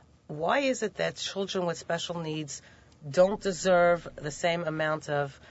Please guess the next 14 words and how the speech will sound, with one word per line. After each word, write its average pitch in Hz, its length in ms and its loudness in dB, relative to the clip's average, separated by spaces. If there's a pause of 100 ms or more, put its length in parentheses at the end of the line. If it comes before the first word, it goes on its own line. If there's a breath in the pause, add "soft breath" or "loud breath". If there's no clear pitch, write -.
(200 soft breath)
education 160 760 -2
and 147 180 -4
fairness 147 500 0
as 160 240 -6
regular 196 300 -2
children? 113 440 -6 (680 soft breath)
Now, 190 220 0 (180)
I 202 180 2
understand. 208 640 2
My 185 140 0
children 190 380 -2
don't 165 200 -2
understand 147 500 -2
this. - 300 -10